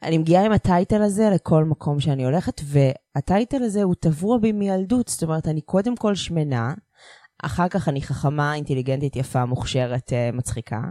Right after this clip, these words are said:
סבבה? ואני חושבת שעל זה רוב הכעס שלי, כי זה שאני שמנה,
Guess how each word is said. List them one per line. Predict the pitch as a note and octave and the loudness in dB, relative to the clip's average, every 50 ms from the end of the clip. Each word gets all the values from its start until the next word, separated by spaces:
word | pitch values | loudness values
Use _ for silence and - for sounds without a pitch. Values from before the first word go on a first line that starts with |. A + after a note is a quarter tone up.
| G#3 - | -10 -10
סבבה? | - - B2 A#2+ A#2+ A#2 B2 - - - - _ _ _ _ _ _ - | -6 -2 0 0 0 0 -2 -4 -6 -6 -10 _ _ _ _ _ _ 0
ואני | D3+ C#3+ C#3+ | 2 2 4
חושבת | C#3 - F3+ F3+ - | 4 2 2 2 2
שעל | E3+ C#3+ C3+ C#3 C3+ C3+ | 0 2 2 0 0 0
זה | C3 C#3 D3 F#3 F#3+ F3+ F3+ F#3+ - _ _ _ _ _ _ _ _ _ _ - | 0 2 4 6 6 4 2 -2 -8 _ _ _ _ _ _ _ _ _ _ -2
רוב | D3 D3 D#3 D3 C#3+ | 4 4 6 6 4
הכעס | C3+ - - C#3+ C#3 C#3+ C#3 - | 2 2 2 2 2 2 0 0
שלי, | - B2+ A2+ G2 - - - _ _ _ _ | -2 -2 -4 -4 -6 -12 -16 _ _ _ _
כי | - - D3 | -4 -2 0
זה | C#3 C#3+ D3 | 2 2 2
שאני | C#3 F3+ E3+ D#3 C#3 | 2 2 0 0 0
שמנה, | C#3 - - C3+ B2 B2 B2 B2+ C#3 D#3 G#3+ | -2 -2 -2 -2 -2 -2 -2 -2 -2 -2 -2